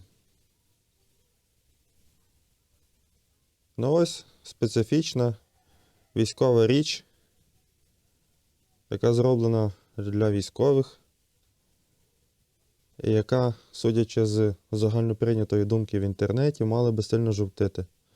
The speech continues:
Но вона абсолютно не жовтить. Отак.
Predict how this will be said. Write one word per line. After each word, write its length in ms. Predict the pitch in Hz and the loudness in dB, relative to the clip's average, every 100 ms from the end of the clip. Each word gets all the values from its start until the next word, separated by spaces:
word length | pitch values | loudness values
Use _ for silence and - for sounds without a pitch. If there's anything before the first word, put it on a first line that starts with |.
| _ _ _ _ | _ _ _ _
Но 120 | 127 | -2
вона 200 | 160 127 | 0 -2
абсолютно 460 | 120 - 113 117 104 | -2 -2 -2 -2 -4
не 120 | 101 | -4
жовтить. 440 | 95 90 92 - _ _ _ _ _ _ _ _ _ _ _ _ _ _ | -4 -4 -6 -6 _ _ _ _ _ _ _ _ _ _ _ _ _ _
Отак. 460 | 98 131 170 - | -6 -2 -4 -4